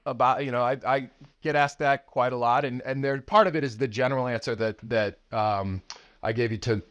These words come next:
to your first question, is about, you know, what brought me to history in a, in a bigger sense, because, because, um, you know, the, the, this book is,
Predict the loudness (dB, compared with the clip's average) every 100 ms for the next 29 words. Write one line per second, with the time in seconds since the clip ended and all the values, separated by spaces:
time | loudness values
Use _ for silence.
0 | _ -4 -2 0 -2 -2 -2 -2 -2 -2
1 | -2 0 -4 -4 2 2 2 -2 -4 -2
2 | 0 -2 0 0 0 0 -8 -12 -20 _
3 | -4 -4 -2 -4 -4 -4 -2 -2 -4 -4
4 | -4 -6 _ -8 -6 -6 -4 -2 -2 0
5 | 0 -2 -2 -4 -2 -4 -6 -8 -8 -4
6 | -4 0 2 2 -2 -8 -8 -10 -10 -2
7 | -2 2 0 2 0 2 2 0 -4 -8
8 | -20 -20 -20 -20 _ _ _ 0 2 2
9 | -2 -6 -2 -2 -2 -6 _ _ _ _
10 | _ _ 0 0 0 -4 -2 -4 -4 -6